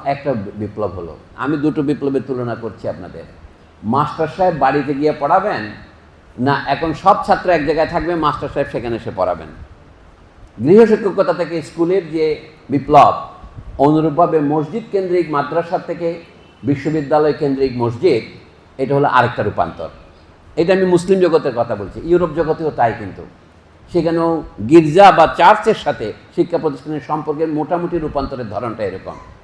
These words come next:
এখন যেগুলি ইউরোপে খ্যাতনামা বিশ্ববিদ্যালয়, অক্সফোর্ড, কেমব্রিজ, প্যারিস, এগুলো সব এক সময় মাদ্রাসা ছিল। এটা অনেক সময় আমাদের বুঝতে তো কষ্ট হয়। মাদ্রাসা বলতে বোঝাচ্ছি,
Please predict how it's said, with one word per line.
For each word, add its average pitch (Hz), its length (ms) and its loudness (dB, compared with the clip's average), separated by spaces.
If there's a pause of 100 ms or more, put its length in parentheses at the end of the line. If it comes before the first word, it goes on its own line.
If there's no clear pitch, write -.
(100)
এখন 190 240 2
যেগুলি 190 260 4
ইউরোপে 175 280 4 (100)
খ্যাতনামা 175 520 2
বিশ্ববিদ্যালয়, 147 640 4
অক্সফোর্ড, 165 420 0
কেমব্রিজ, 151 360 0 (100)
প্যারিস, 139 260 2 (280)
এগুলো 190 160 2 (120)
সব 226 120 4 (120)
এক - 100 -10
সময় 165 220 -2
মাদ্রাসা 120 420 -4
ছিল। 92 140 -14 (1080)
এটা 175 240 0
অনেক 180 180 0
সময় 175 200 0
আমাদের 160 260 -2
বুঝতে 143 280 -8
তো 147 100 -12
কষ্ট 127 220 -6 (100)
হয়। 85 240 -6
মাদ্রাসা 175 440 -2
বলতে 190 220 -4
বোঝাচ্ছি, 175 320 -4